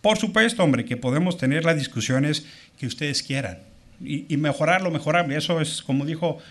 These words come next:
el presidente y la comisionada, absolutamente entendible y atendible. Y en este entendimiento,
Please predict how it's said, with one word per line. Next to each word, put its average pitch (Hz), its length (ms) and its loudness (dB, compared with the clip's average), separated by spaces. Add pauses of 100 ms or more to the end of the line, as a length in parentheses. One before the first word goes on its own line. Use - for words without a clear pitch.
(100)
el 135 100 -4
presidente 139 500 -2
y 143 40 0
la 120 160 -4
comisionada, 123 600 0 (360)
absolutamente 135 680 2
entendible 123 540 2
y 110 80 2
atendible. 90 580 -4 (640)
Y 170 140 6
en 202 80 6
este 254 240 2
entendimiento, 131 880 -4